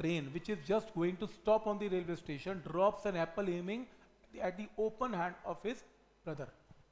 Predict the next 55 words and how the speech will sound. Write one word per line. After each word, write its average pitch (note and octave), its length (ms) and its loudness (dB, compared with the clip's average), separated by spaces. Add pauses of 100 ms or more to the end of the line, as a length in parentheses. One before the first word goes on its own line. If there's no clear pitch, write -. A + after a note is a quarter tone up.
(280)
sitting G3+ 420 0 (300)
vertically F3 480 0
below D#3 180 0
his C#3 160 -2
hands। G2 380 -10 (560)
वो E3+ 40 -10
कह G3 120 6
रहा F#3+ 120 8
है, F#3+ 60 4
"जी, A3 100 0
ट्रेन F#3 320 2
चल D#3 160 0
रही C#3 160 -4
है, F#3+ 100 2
Train G#3+ 260 4
रुकने A3 240 2
वाली G#3+ 260 6
है, C3+ 80 2
बस D3 260 -4
brake F#3+ 240 10
apply G3 260 6
करना G3 220 4
शुरू E3+ 180 -2
कर D#3 120 0
दिया, G#3 240 6
ट्रेन A3 480 6
retard F#3+ 340 8
कर E3 140 0
रही B2+ 200 -6
है।" B2+ 140 -6 (920)
ऊपर G#3+ 540 4
एक G3 180 4
भाई G#3 160 4
बैठा G#3 240 4
है, G3 160 4
नीचे F3+ 140 -4
दूसरा D3+ 260 0
भाई G3 160 4
बैठा G3+ 240 2
है, G3 160 2
उसने F#3 260 -6
कहा, G3 100 0
"सेब F#3+ 280 -2
गिरना C3+ 240 -6
है, C3+ 60 -8
मुझे D3 200 -8
पकड़", E3+ 240 -2
तो - 680 -14
नीचे F3 240 -4
catch F3 260 0
करने E3+ 180 -4
के F3 60 -4
लिए D#3 80 -4
बैठा B2+ 240 -8
है। D3+ 120 -4